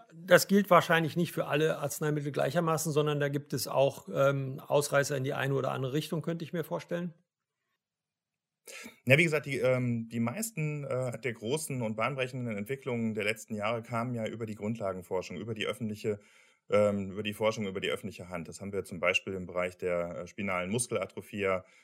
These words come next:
Speaker 2: äh, sehr beeindruckend sehen können. Das waren ja alles, äh, Finanzierungen, die, ähm, eben über Kliniken, über, ähm,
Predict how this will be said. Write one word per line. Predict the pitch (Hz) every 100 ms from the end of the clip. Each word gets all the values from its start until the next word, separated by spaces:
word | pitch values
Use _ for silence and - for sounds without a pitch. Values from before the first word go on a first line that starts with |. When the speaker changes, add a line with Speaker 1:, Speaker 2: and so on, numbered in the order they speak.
| _
Speaker 2:
äh, | 98 98 95
sehr | 95 101 95
beeindruckend | 95 69 101 113 101 214 98
sehen | 98 104
können. | 104 85 80
Das | 87
waren | 92 92
ja | 98
alles, | 85 104 101 -
äh, | 98 92
Finanzierungen, | - 107 95 - 120 113 107 107 - - _ -
die, | 101 104 98
ähm, | 90 95 95 92 92
eben | - 95
über | - 120 123
Kliniken, | - 120 113 110 107 107
über, | 110 117 120 107 92
ähm, | 101 101 98